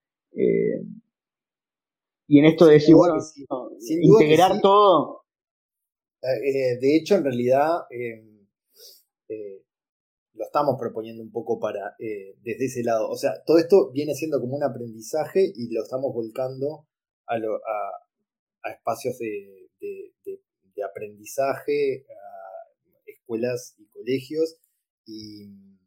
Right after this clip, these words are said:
Speaker 2: y el camino va por ese lado. O sea, hace diez años capaz que cualquier intervención en donde iban niños estaba cargado de colores y estímulos, porque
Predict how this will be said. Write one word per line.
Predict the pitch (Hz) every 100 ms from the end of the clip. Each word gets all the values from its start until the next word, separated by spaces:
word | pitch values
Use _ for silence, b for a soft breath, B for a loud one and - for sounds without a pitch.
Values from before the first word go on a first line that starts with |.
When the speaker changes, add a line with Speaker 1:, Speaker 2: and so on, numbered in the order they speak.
| _ _ _ _ _ _ _
Speaker 2:
y | 120 113
el |
camino | 110 113 127
va | 147 131
por | 123
ese | 113 - 107
lado. | 139 143 117 101 -
O | -
sea, | 123 110 110 - 117 120 113 104 101 _
hace | 120 - 131
diez | 123 120
años | 147 147 147
capaz | 120 117 123
que | 127 110 - _ _ _
cualquier | - 113 113 147
intervención | 143 131 123 120 123 147 135
en | 120
donde | 113 110 110 110 - _ _
iban | 135 135 135 127 127
niños | 147 147 160 170 170 _
estaba | - - 131 123
cargado | 117 120 127 127
de | 120
colores | - 113 139 147 139 135 - _
y | 117
estímulos, | - _ 151 143 131 131 123 -
porque | 107 - 110